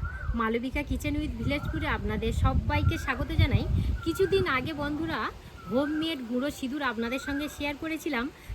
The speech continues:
সত্যি আপনারা যে এত ভালোবাসা দেবেন আমি কখনো ভাবতেই পারিনি। আমার অনেক বন্ধুরা কমেন্ট করেছেন যে, "দিদিভাই, লিকুইড সিঁদুর কীভাবে বাড়িতে বানাবো সেই ভিডিও শেয়ার করো।" তো আপনাদের রিকোয়েস্টে আমি দু ধরনের লিকুইড সিঁদুর বানিয়ে আপনাদের সঙ্গে শেয়ার করব। আশা করছি আপনাদের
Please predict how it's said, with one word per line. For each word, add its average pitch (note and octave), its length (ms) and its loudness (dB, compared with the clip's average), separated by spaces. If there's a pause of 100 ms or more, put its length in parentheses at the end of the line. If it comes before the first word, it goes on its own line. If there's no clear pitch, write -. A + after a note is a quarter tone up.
(120)
সত্যি F4 280 2
আপনারা C#4 420 2
যে D#4 160 -2
এত B3 280 0
ভালোবাসা C4 560 -2
দেবেন D#4 320 0
আমি C4+ 240 0
কখনো D4 440 -2 (320)
ভাবতেই A#3 460 -2
পারিনি। D4+ 420 2 (220)
আমার C#4 240 4
অনেক C#4+ 340 2
বন্ধুরা D#4 640 2
কমেন্ট C#4+ 320 0
করেছেন D#4+ 420 0
যে, C#4+ 120 -2
"দিদিভাই, D#4 420 2
লিকুইড G4+ 520 10
সিঁদুর - 460 6
কীভাবে F4 320 2
বাড়িতে C4+ 380 4
বানাবো C4 380 10 (440)
সেই C#4+ 140 4
ভিডিও D4 320 0
শেয়ার D4+ 300 0
করো।" D4 280 0 (320)
তো F4+ 60 2
আপনাদের C#4+ 560 6
রিকোয়েস্টে E4 500 0
আমি C#4+ 300 4
দু F4 220 6
ধরনের F4+ 460 2
লিকুইড E4 360 2
সিঁদুর D#4 360 4
বানিয়ে D4 320 4
আপনাদের C4+ 360 2
সঙ্গে D4+ 280 0
শেয়ার D#4+ 280 2
করব। - 260 2
আশা D#4 300 4
করছি E4+ 340 -4
আপনাদের A#3 400 0